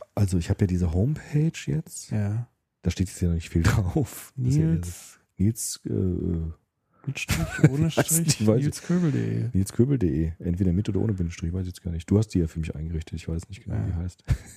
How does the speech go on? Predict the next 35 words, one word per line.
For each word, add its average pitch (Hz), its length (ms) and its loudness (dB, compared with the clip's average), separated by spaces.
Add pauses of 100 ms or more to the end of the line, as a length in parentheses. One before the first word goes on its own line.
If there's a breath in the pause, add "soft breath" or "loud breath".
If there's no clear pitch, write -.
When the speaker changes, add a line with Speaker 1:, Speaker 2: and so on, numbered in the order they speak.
(760 loud breath)
Speaker 1:
Da 95 80 4
gibt's 95 220 0
ja - 80 2
auch 78 100 2
einen 82 80 -4
Vortrag 78 580 0
drauf, 76 320 -6
da 85 100 0
geht's 76 200 -4
auch 76 100 -4
nochmal 85 200 0
um 69 100 -6
Werte. 71 420 -6 (240)
Speaker 2:
Ja. 101 280 -4
Speaker 1:
Das 82 120 0
ist - 100 -8
fast 85 220 -2
das 87 80 -6
gleiche 85 300 2
wie 82 80 2
jetzt. - 420 -2 (640)
Also 78 160 0 (240)
nicht, 85 180 -2
dass 87 80 2
die - 80 -2
Leute 82 200 2
jetzt 78 120 -4
denken, 85 220 2
„Oh, 92 100 2
der 87 120 2
Köbel 92 200 2
macht 85 120 0
immer 85 100 0
das 80 80 -6
Gleiche.“ 87 440 -2